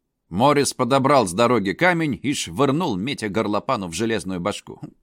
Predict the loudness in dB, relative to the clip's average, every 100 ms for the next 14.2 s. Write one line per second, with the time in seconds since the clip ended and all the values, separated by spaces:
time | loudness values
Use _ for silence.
0 | -16 -4 2 2 0 -6 -4 -4 -2 0
1 | 2 2 0 -8 -10 0 0 2 -4 -6
2 | 0 0 0 -6 -8 -10 _ _ _ _
3 | _ -14 -4 0 2 2 0 0 -2 -2
4 | -6 -6 -4 -2 -2 -2 -4 -4 -4 -4
5 | -2 -2 -4 -8 -6 -2 -2 -2 -4 -6
6 | -2 -2 0 -2 -2 -4 -4 -4 -4 -4
7 | -8 -8 -8 -6 -4 -2 -2 -2 -2 -4
8 | -6 0 0 2 -2 -2 -4 -2 -2 -4
9 | -4 -10 -18 _ _ _ _ 0 2 4
10 | 2 2 0 -2 -2 0 2 2 2 0
11 | 2 0 2 0 0 -4 -2 0 0 -2
12 | -6 -4 -4 -2 -2 -2 -4 -6 -10 -16
13 | _ _ _ _ _ _ -2 0 -4 -8
14 | -20